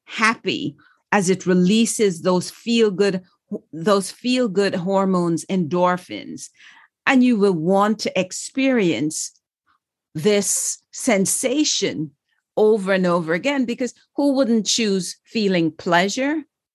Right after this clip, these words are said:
over pain? Number two, did you end the year feeling unhappy or unfulfilled? Then let me say this to you. It's time to snatch back your happiness.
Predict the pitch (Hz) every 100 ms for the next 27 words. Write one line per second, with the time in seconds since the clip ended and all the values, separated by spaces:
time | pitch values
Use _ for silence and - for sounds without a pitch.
0 | _ _ - 185 151 151 - 85 67 147
1 | - _ _ _ _ _ _ 196 190 170
2 | 151 - 190 156 139 - _ - - -
3 | 302 494 466 240 220 202 196 190 185 -
4 | 220 202 190 185 - _ - 185 151 185
5 | 185 180 233 220 - 170 - 160 170 190
6 | 240 254 - 262 294 320 - _ _ _
7 | _ _ _ _ _ _ _ _ _ _
8 | - 160 185 180 147 - 190 190 180 214
9 | 175 165 - - 160 - 151 - - 190
10 | - - 180 170 170 - - - - 180
11 | 180 180 - 165 156 160 160 170 151 -
12 | 104 -